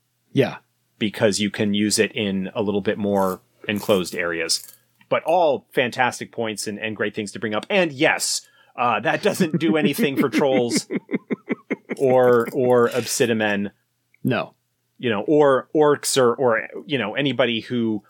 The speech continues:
Speaker 2: wants to go with the really big, strong mounts like a Dire or a,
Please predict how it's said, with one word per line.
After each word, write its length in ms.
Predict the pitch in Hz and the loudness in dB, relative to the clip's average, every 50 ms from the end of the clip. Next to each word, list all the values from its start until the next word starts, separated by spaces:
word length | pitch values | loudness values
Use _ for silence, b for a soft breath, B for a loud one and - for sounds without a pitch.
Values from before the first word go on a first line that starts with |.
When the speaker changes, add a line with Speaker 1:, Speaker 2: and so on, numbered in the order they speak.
| b b | b b
Speaker 2:
wants 260 | 120 123 123 117 - | 0 0 0 0 -2
to 100 | - 127 | -4 0
go 120 | 113 127 120 | 2 2 2
with 120 | 113 107 | 2 2
the 100 | - 113 | -2 -2
really 240 | 101 117 113 113 110 | -2 -2 0 0 0
big, 220 | 101 - 117 101 - | 0 0 0 0 -2
strong 360 | - - 120 113 110 107 104 | -2 0 0 0 0 0 0
mounts 300 | 104 104 104 98 - - | -2 -2 -2 -2 -2 -2
like 140 | 104 95 107 | -2 -2 -2
a 40 | |
Dire 500 | 101 - 98 92 95 98 95 98 95 98 95 | -2 -2 0 0 0 0 0 0 -2 -2 -4
or 220 | - 98 95 95 | -4 -4 -2 -2
a, 100 | 95 90 | -4 -4